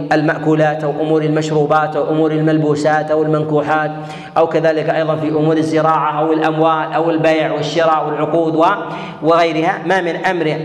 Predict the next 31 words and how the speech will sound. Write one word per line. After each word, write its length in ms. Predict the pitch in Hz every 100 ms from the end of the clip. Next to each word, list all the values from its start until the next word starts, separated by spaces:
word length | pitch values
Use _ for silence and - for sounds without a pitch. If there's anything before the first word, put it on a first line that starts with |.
| 180
أمر 260 | 170 147 143
حرام 400 | 165 165 156 151
يكون 360 | 156 180 170
في 120 | 156
الناس 360 | 156 185 170 - - - -
إلا 220 | 185 180
ويقابله 680 | 160 156 151 151 156 185 151
أمر 440 | 151 180 180 156
حلال 600 | 156 151 160 160 185 214 - - - -
إما 340 | 190 190 170 156
سد 320 | 202 180 151
أو، 260 | 160 196 220 - - - - -
أو 140 | 240
ضيق، 420 | 233 254 170 185 185 175 170 175
فأمر 340 | 160 185 165 165
الله 240 | 175 160
عز 160 | 151 151
وجل 300 | 151 165 156
بذلك. 360 | 156 190 208
ولهذا 280 | 196 185 165
نقول 260 | 160 175 165
إن 100 | 160
الخطاب 460 | 151 165 185 160
في 80 | 156
قوله 280 | 165 160 147
جل 200 | 160 156
وعلا: 360 | 151 156 208 - - - - -
"ذلكم 460 | 170 202 180 170 165
أزكى 400 | 175 - 156 151
لكم 380 | 160 160 156 147
وأطهر"، 520 | 160 165 202 208